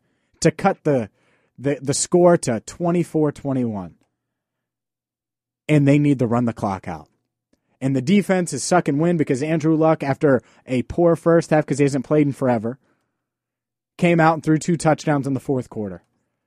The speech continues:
And you just need to be able to get, uh, the win on the road. That's the thing. In Pittsburgh, Heinz Field, what needs to happen?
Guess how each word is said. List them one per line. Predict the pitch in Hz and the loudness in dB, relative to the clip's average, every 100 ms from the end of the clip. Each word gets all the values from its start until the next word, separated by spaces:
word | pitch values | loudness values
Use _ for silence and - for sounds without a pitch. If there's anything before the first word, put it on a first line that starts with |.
| _ _ - | _ _ -2
And | 147 135 | 0 0
you | |
just | 127 135 | -2 -2
need | 147 147 | 0 0
to | 135 | 2
be | 135 | 2
able | 120 | 2
to | |
get, | 104 - 160 _ _ _ | -2 2 0 _ _ _
uh, | 123 117 | -4 -2
the | 113 | -2
win | 110 135 143 156 | -2 0 0 -2
on | 123 | -2
the | 117 | -2
road. | 101 104 82 - _ _ _ _ _ _ _ _ | -4 -6 -8 -16 _ _ _ _ _ _ _ _
That's | 139 156 - | 0 0 -2
the | 123 | -10
thing. | - 101 80 _ _ _ _ _ - | -10 -12 -14 _ _ _ _ _ 0
In | 220 202 | 2 2
Pittsburgh, | - 196 - - 139 127 | 0 -2 -2 0 0 0
Heinz | 139 180 180 170 | -4 -2 -2 -2
Field, | - 175 165 123 | -2 2 4 2
what | 110 147 196 - | 0 2 2 0
needs | 170 147 | -2 -2
to | - 143 | -2 -2
happen? | 147 156 147 120 | 0 -2 -2 -4